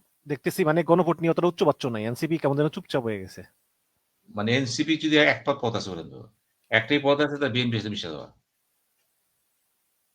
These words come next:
Speaker 2: মিশে যাওয়া কি যাবে? বিএনপি সমর্থন দিবে আপনাকে, কোথায় দিবে? বিএনপি হয়তো ছলে বলে করছে,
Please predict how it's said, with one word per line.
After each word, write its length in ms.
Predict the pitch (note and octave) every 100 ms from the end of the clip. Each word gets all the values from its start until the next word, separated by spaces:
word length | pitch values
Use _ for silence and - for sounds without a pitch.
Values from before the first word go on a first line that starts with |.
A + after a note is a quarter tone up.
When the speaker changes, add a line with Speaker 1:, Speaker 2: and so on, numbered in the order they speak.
| _ _ _ _ _ _ _ _ _ _ _ _
Speaker 2:
মিশে 120 | A#2 C3+
যাওয়া 120 | B2
কি 60 | C#3+
যাবে? 220 | B2+ A2
বিএনপি 280 | - C3+ A#2+
সমর্থন 320 | C#3 B2+ C3+
দিবে 140 | B2 A#2
আপনাকে, 240 | F2 D#2 - _ _ _ -
কোথায় 200 | A#2+ B2+
দিবে? 200 | A2+ - - - _ _ _ _ _ _ _ -
বিএনপি 320 | B2 D3+ D#3
হয়তো 160 | E3 D3
ছলে 120 | D3+
বলে 140 | D#3 D3+
করছে, 160 | D3 A#2